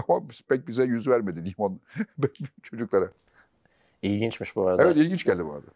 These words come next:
Speaker 2: Fatih Bey, diğer bir ilginç konu da siz köşenizde de yazdınız. S B K size oradayken mesaj atmış.
Speaker 1: S B K dediği Sezgin Baran Korkmaz.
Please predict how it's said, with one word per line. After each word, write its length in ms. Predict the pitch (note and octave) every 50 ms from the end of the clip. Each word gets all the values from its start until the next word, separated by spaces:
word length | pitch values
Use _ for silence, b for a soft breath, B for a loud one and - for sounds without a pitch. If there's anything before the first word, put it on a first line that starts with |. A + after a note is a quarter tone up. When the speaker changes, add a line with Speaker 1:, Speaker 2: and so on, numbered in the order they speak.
| _ _
Speaker 2:
Fatih 240 | - G2+ A2+ B2 -
Bey, 240 | D3+ A2+ G2+ G2+ G2+
diğer 220 | B2 C3 C3+ C3+
bir 100 | D3+ C#3+
ilginç 320 | - B2+ C3 C3+ D3+ -
konu 240 | - - D#3 F3+ F#3
da 80 | D#3+ A#2+
siz 220 | - A#2 A2+ -
köşenizde 580 | - - A2+ A2 - A2+ A2+ A#2 A#2 B2+ D3 D3
de 60 | C#3+
yazdınız. 420 | A#2 G#2 G2 F#2 F#2 F#2 F2+ -
S 380 | - - - - G#2+ A2 A2+ A2+
B 180 | A#2+ B2 B2+ B2
K 200 | - D#3 D#3+ E3+
size 400 | - - A#2 A#2 B2+ D3 D3 A2
oradayken 520 | A2+ C3 D3 C#3+ B2 A2 G#2 - F#3 F#3
mesaj 300 | E3+ B2 - - B2 G2+
atmış. 360 | F#2+ - - - - B B B B B B B B B B _ -
Speaker 1:
S 200 | - - C3 C3
B 100 | D3 D3+
K 180 | - D3 B2+
dediği 180 | A2 A2+ C#3+ E3
Sezgin 300 | - - - G#2+ B2+ B2+
Baran 180 | A2 A2+ B2+ B2+
Korkmaz. 440 | - G#2 F#2 - D2 D2+ - -